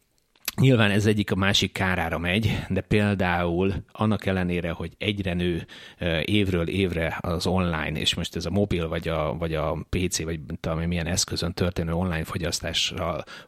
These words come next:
ra fordított idő arányaiban nem úgy csökken a tévére, a tévénézésre fordított idő, sőt, sőt, az elmúlt években nőtt. Nyilván a pandémia hozzátette ez a, a sztorihoz, de nem csak ezt tett hozzá, hanem azt is látjuk, hogy például Magyarországon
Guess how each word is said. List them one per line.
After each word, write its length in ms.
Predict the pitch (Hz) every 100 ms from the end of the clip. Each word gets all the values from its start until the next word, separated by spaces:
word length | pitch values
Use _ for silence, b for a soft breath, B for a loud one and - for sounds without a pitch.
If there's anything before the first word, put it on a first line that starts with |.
| - -
ra 180 | 104
fordított 540 | 95 98 90 87 80 -
idő 380 | 92 101 123 120 113
arányaiban 540 | 104 92 95 95 92
nem 200 | 98 107
úgy 280 | 87 69 -
csökken 360 | - - - -
a 60 | -
tévére, 500 | - - - - -
a 40 |
tévénézésre 600 | - 87 82 76 - -
fordított 440 | - 82 80 - -
idő, 180 | - -
sőt, 460 | - 85 - - - B B B -
sőt, 380 | - - 85 -
az 100 | -
elmúlt 260 | 104 104 95
években 440 | 92 95 95 90 - _ _ -
nőtt. 340 | 90 90 - -
Nyilván 300 | 117 110 95
a 240 | 90 -
pandémia 460 | - 90 90 85 78
hozzátette 640 | 85 90 101 110 120 -
ez 160 | 139 131
a, 260 | 131 113 -
a 80 |
sztorihoz, 560 | - 123 120 113 117 117 - B B B
de 100 | 101
nem 160 | 101 90
csak 200 | 80 -
ezt 180 | - -
tett 160 | 80
hozzá, 500 | - 90 92 101 123 - B B B
hanem 480 | - 98 98 98 95
azt 200 | 104 -
is 140 | -
látjuk, 500 | 90 90 95 - 98
hogy 100 | 90
például 320 | - 87 76
Magyarországon 920 | 76 90 95 101 - 104 98 101 107